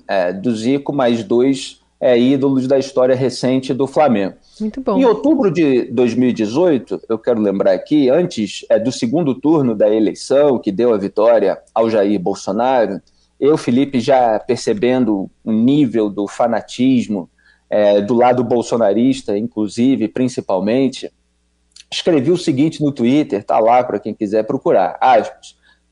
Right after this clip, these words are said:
Speaker 1: "Todo líder popular atrai, além de pessoas de bem, uma porção de oportunistas, impostores ou malucos, que podem praticar barbaridades mais cedo ou mais tarde. A diferença é que há líderes que as incentivam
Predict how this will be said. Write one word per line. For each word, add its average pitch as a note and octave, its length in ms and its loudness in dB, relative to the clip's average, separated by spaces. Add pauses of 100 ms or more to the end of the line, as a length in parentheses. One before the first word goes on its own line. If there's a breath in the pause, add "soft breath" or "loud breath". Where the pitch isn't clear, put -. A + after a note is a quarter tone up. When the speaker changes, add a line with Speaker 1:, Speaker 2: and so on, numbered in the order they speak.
(100)
Speaker 1:
"Todo A3 320 4
líder E3 420 0
popular C3 720 2
atrai, B2 600 2 (540)
além F3 400 4
de F3+ 80 -2
pessoas C#3+ 500 0
de C3 80 -2
bem, B2+ 400 2 (400)
uma E3+ 240 0
porção G#3+ 480 0
de F3+ 80 2
oportunistas, D3+ 1120 -2
impostores D#3 840 0
ou D#3 140 2
malucos, D#3+ 760 0 (380)
que D#3+ 80 2
podem G3 480 4
praticar C#3+ 580 0
barbaridades B2 720 2
mais D3+ 220 -2
cedo E3 220 -2
ou D#3+ 60 2
mais D3 240 0
tarde. G2+ 560 -2 (480)
A A#2+ 120 2
diferença C#3 520 0
é E3+ 40 -2
que F3+ 120 0
há F3+ 120 4
líderes C#3+ 560 0
que B2+ 160 0
as A#2 180 0
incentivam G#3 800 -2